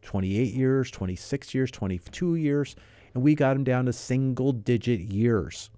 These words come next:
and they're gonna be debt-free. Now, debt-free. Now, what's the definition there? You still have your insurance, your car insurance, you still have your electric, your gas, your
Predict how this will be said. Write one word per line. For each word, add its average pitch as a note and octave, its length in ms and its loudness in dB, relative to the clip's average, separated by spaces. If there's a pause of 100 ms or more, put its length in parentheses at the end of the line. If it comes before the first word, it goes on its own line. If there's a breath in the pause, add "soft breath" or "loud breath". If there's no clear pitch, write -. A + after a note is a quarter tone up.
(760)
and G2+ 120 2
they're G#2 80 2
gonna G2+ 120 0
be G#2+ 80 0
debt-free. F2+ 520 -4 (720 soft breath)
Now, G3 100 6
debt-free. E3+ 460 2 (640)
Now, A2+ 160 2
what's B2 240 2
the B2 100 2
definition F#2+ 640 0
there? E2 200 -8 (520 soft breath)
You C#3 80 2
still D#3 280 4
have D3 200 2
your D3 160 2
insurance, G#2 720 0
your - 100 0
car E2+ 340 -2
insurance, F2+ 540 -6
you F#2+ 80 -8
still G#2 220 -2
have G#2 180 2
your A2+ 120 2
electric, G2+ 480 -2
your A2+ 100 0
gas, F2+ 560 -2
your G2 220 0